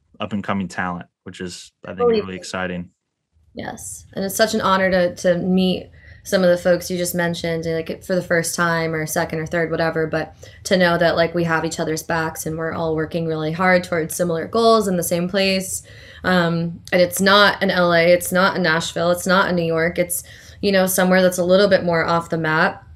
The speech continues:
Speaker 2: or a little bit more off kilter, and just to know that we are supporting one another. That's really important to me.
Speaker 1: Hundred percent.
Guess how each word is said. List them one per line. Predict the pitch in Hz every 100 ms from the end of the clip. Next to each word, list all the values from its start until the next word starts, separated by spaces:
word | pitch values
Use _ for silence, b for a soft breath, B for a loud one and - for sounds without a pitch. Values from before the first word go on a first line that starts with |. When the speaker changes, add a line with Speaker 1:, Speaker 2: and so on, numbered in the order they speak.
| -
Speaker 2:
or | 190
a | 180
little | 185 180
bit | 185
more | 175 165
off | 160 -
kilter, | - 160 165 160
and |
just | 165 160
to | 175
know | 160
that | 156 156 147
we | 180 180
are | 170
supporting | 165 165 - 160 156
one | -
another. | 165 - - 170 185 B B
That's | 214 202
really | 196 190 165
important | 160 156 175
to | 175
me. | 170 160 180 - - - - - - - - - - - - - - - - _ - - -
Speaker 1:
Hundred | 101 104
percent. | 113 - 117 -